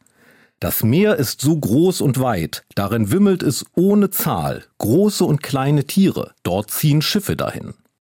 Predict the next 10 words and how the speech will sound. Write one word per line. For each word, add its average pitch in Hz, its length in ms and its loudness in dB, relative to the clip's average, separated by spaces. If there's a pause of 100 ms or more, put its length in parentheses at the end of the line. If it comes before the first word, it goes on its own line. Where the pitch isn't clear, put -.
(100)
Mit - 180 -12
anderen 123 400 -2
Worten, 127 360 -2 (360)
ein 85 220 -4
Blick 180 260 -2
aufs 87 300 -6
Meer 131 380 0 (100)
erweitert 87 760 -4
den 143 160 0
Horizont. - 800 -10